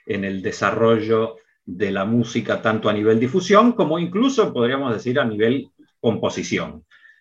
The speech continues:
Pero bueno, es un, es, es un lenguaje muy matemático la, la música, por eso, este,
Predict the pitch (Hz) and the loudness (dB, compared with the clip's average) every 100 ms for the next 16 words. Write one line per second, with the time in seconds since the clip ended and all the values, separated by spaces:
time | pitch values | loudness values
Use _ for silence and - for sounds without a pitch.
0 | _ _ 147 156 196 151 147 190 185 165 | _ _ 8 10 10 8 4 -2 -2 -4
1 | - - 190 233 196 170 170 151 135 135 | -6 -2 4 6 6 8 6 6 4 4
2 | 127 113 117 107 101 95 92 87 98 101 | 4 4 2 2 -6 -8 -8 -10 -4 -4
3 | 107 101 - 90 90 101 117 127 143 147 | -4 -8 -10 -8 -8 -2 -2 0 2 0
4 | - 113 - 110 101 95 87 78 | 0 -8 -4 -2 0 -2 -6 -10